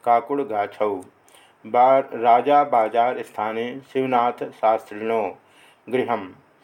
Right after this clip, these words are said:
चतुरशीत्युत्तराष्टादशशततम ख्रीष्टवर्षस्य दिस-, सेप्टेम्बर् मासस्य षोडशे दिनाङ्के शिवनाथस्य गृहं गत्वा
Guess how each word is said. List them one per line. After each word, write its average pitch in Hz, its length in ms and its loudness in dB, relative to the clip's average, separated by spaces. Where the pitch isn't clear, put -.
चतुरशीत्युत्तराष्टादशशततम 131 2250 -2
ख्रीष्टवर्षस्य 127 920 -4
दिस-, 113 320 -8
सेप्टेम्बर् 127 920 -4
मासस्य 131 680 -4
षोडशे 120 580 -4
दिनाङ्के 113 720 -4
शिवनाथस्य 135 880 0
गृहं 123 500 -8
गत्वा 110 600 -2